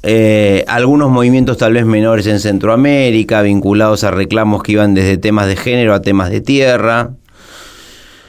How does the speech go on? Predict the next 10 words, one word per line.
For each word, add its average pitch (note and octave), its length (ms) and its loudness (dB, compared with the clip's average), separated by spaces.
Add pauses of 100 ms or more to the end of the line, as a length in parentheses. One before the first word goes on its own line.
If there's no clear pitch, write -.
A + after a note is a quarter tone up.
(640)
Eh, A2+ 1120 0 (640)
claro, D3 300 2
uno F#3 260 2
suponía D3+ 720 0
que B2 80 -2
a G#2+ 80 -2
fines D3 300 0
del B2+ 180 0
siglo - 1080 0
veinte C#3 720 0